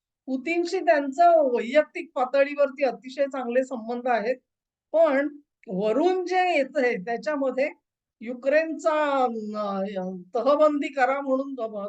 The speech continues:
तह करा म्हणून त्यांनी पुतीनला विनंती केली. मग पुतीनने तसं केलं, मग ह्या लोकांनी ढेंगा दाखवला, त्यांनी विश्वासघात केला, दोन पाऊल ते मागे गेले. म्हटल्यानंतर परत पुतीनला, मग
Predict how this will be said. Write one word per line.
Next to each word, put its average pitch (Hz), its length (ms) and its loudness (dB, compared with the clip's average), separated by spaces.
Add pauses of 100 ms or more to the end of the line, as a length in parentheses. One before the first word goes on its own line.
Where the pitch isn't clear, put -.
(120)
तह 254 240 2
करा 269 220 0
म्हणून 262 300 -4
त्यांनी 262 480 -8 (300)
पुतीनला 269 460 -2
विनंती 269 460 0
केली. 247 260 2
मग 262 180 -6
पुतीनने 285 540 -8
तसं 285 260 -6
केलं, 294 340 -2 (420)
मग 302 180 2
ह्या 311 200 2
लोकांनी 311 440 0
ढेंगा 311 340 -2
दाखवला, 285 420 -2 (520)
त्यांनी 262 420 -4
विश्वासघात 302 640 0
केला, 269 340 2
दोन 277 260 0
पाऊल 294 280 -2
ते 294 160 -6
मागे 277 380 -6
गेले. 262 300 2
म्हटल्यानंतर 247 560 -8
परत 285 400 -6
पुतीनला, 302 480 -8 (600)
मग 220 260 -6